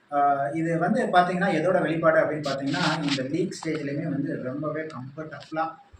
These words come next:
ஃபர்ஸ்ட் பிளேஸ்ல போய் கே கே ஆர் உட்கார்ந்துருக்காங்க. அதே மாதிரி குவாலிஃபயர் ஒன்னுலயுமே எஸ் ஆர் ஹெச்ச ரொம்ப சூப்பரா வின் பண்ணி ஃபைனல்ல போயிருக்காங்க. So, இவங்க வந்து பாத்தீங்கன்னா, கான்ஃபிடென்ட் லெவல் வந்து ரொம்பவே ஹையா இருக்கும் கே கே ஆருக்கு.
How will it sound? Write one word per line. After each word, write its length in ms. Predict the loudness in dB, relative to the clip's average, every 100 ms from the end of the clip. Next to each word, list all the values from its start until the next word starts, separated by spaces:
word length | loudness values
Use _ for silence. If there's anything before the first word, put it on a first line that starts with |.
| -20 -14
ஃபர்ஸ்ட் 240 | -12 -10
பிளேஸ்ல 400 | -8 -6 -6 -8
போய் 100 | -8
கே 140 | -10 -8
கே 100 | -8
ஆர் 140 | -8
உட்கார்ந்துருக்காங்க. 440 | -8 -10 -10 -10 -10 -10
அதே 140 | -10 -10
மாதிரி 240 | -8 -10
குவாலிஃபயர் 460 | -8 -8 -8 -12 -14
ஒன்னுலயுமே 560 | -10 -6 -4 -6 -8 -10 _ _ -18
எஸ் 200 | -12 -8
ஆர் 160 | -8
ஹெச்ச 280 | -6 -8 -8 -12 _ -14
ரொம்ப 160 | -10 -10 -8
சூப்பரா 300 | -6 -2 -2
வின் 160 | -2
பண்ணி 420 | -4 -4 -4 -6 -10 _ -14
ஃபைனல்ல 280 | -8 -8 -6
போயிருக்காங்க. 520 | -6 -6 -6 -6 -6 -8 -14 _ -8
So, 120 | -4
இவங்க 200 | 0 0
வந்து 220 | 0 0
பாத்தீங்கன்னா, 720 | 0 -2 -2 -2 0 0 -2 -6 -6
கான்ஃபிடென்ட் 460 | -2 -2 -2 -4 -2
லெவல் 280 | -2 -2 -2
வந்து 280 | -2 -4
ரொம்பவே 400 | -4 -4 -2 -2
ஹையா 280 | -2 -6 -6
இருக்கும் 400 | -2 -2 -4 -8
கே 140 | -8 -8
கே 120 | -6
ஆருக்கு. 320 | -6 -8 -16